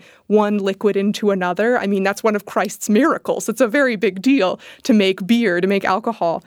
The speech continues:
Uh, and so women, noble women, will be the ones to welcome guests and to serve them ale. And not in, like, a, "Oh, I'm gonna be your server for this evening," kind of labor class working thing, but, uh, rather,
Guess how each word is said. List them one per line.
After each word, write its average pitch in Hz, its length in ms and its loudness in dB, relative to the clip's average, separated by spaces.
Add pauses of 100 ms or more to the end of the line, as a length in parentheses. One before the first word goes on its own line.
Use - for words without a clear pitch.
(320)
Uh, 190 240 0
and 202 220 -2
so 196 240 0
women, 208 760 0
noble 214 300 2
women, 185 400 -2 (220)
will 190 400 2
be 202 200 -4
the 196 120 0
ones 180 440 -2
to - 160 -4
welcome 180 500 0
guests - 720 -6
and 196 140 2
to 196 100 0
serve 196 500 0
them 185 280 -4
ale. 175 400 0 (220)
And 240 160 4
not 277 240 2
in, 240 160 2
like, 202 280 -2
a, 180 160 0
"Oh, 202 180 0
I'm 196 100 -2
gonna 190 200 -4
be 180 100 -8
your 165 140 -6
server 214 320 2
for 185 240 -6
this 180 220 -8
evening," 185 540 -6
kind 190 260 -2
of 180 240 -4 (120)
labor 196 420 0
class 175 560 -6 (160)
working 202 420 -2
thing, 190 240 -4
but, 185 220 -2
uh, 180 200 -2
rather, 190 320 0